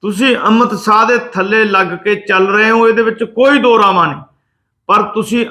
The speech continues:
ਅੰਮ੍ਰਿਤ ਸ਼ਾਹ ਨੂੰ ਸਿੱਧਾ ਹੀ, ਮੈਂ ਤਾਂ ਇਹ ਕਹਿ ਸਕਦਾ ਗਾ ਕਿ ਤੁਸੀਂ ਆਪਦਾ ਜਿਹੜਾ ਹਰਾ ਪੈਨ ਹੈ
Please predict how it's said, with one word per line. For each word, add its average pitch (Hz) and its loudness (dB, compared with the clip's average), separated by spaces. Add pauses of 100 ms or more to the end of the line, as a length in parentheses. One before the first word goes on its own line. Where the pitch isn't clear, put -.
ਅੰਮ੍ਰਿਤ 208 -2
ਸ਼ਾਹ 220 2
ਨੂੰ 262 0
ਸਿੱਧਾ 240 -2
ਹੀ, 269 2 (680)
ਮੈਂ 190 2
ਤਾਂ 247 2
ਇਹ 247 2
ਕਹਿ 254 0
ਸਕਦਾ 247 2
ਗਾ 254 2
ਕਿ 247 0
ਤੁਸੀਂ 247 -4
ਆਪਦਾ 240 -2
ਜਿਹੜਾ 254 2
ਹਰਾ 202 2
ਪੈਨ 220 -4
ਹੈ 220 -2